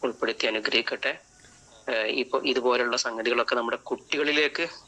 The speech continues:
കൈമാറാൻ അള്ളാഹു നമുക്ക് തൗഫീക്ക് ചെയ്യട്ടെ. ഇത്, ഈ ചിന്തകളും കാര്യങ്ങളൊക്കെ നമുക്ക് കൈമാറാൻ കഴിഞ്ഞു കഴിഞ്ഞാൽ ഒരു വി-, നല്ലൊരു സമൂഹം നമുക്ക് ഭാവിയിലേക്ക് ഉണ്ടാക്കിയെടുക്കാൻ വേണ്ടി കഴിയും. അതിനുവേണ്ടി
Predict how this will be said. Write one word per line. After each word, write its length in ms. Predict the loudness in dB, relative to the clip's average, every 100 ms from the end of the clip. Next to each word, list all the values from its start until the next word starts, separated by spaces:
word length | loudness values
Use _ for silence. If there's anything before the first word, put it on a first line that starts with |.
| -4 0
കൈമാറാൻ 460 | 2 2 2 2
അള്ളാഹു 500 | -4 -8 -4 -4 -2
നമുക്ക് 260 | -4 -4 -6
തൗഫീക്ക് 320 | -6 -6 -4
ചെയ്യട്ടെ. 500 | -2 -2 -2 -2 -2 -6 -20 -20 -20 -20 -4
ഇത്, 100 | -2
ഈ 140 | 0 0
ചിന്തകളും 560 | -2 0 0 0 2
കാര്യങ്ങളൊക്കെ 600 | 2 2 2 0 0 -2 -2 -12 -14 -14 -4
നമുക്ക് 320 | -2 -2 -2 -2
കൈമാറാൻ 400 | 2 2 2 2
കഴിഞ്ഞു 320 | 2 2 0
കഴിഞ്ഞാൽ 360 | -2 -2 -4 -6 -8 -20 -20 -20 -20 -10 0
ഒരു 200 | 2 2
വി-, 180 | 2
നല്ലൊരു 320 | 2 2 2 2
സമൂഹം 540 | 0 -2 0 0 -2
നമുക്ക് 480 | -4 -4 -2 0 0 -4 0
ഭാവിയിലേക്ക് 680 | 2 2 0 -4 -2 -2 -4 -8 -10 -4
ഉണ്ടാക്കിയെടുക്കാൻ 600 | 0 0 0 -2 0 0
വേണ്ടി 160 | 0 0
കഴിയും. 260 | 0 2 0 -6 -16 -16 -20 -4
അതിനുവേണ്ടി 680 | 0 2 2 2 2 0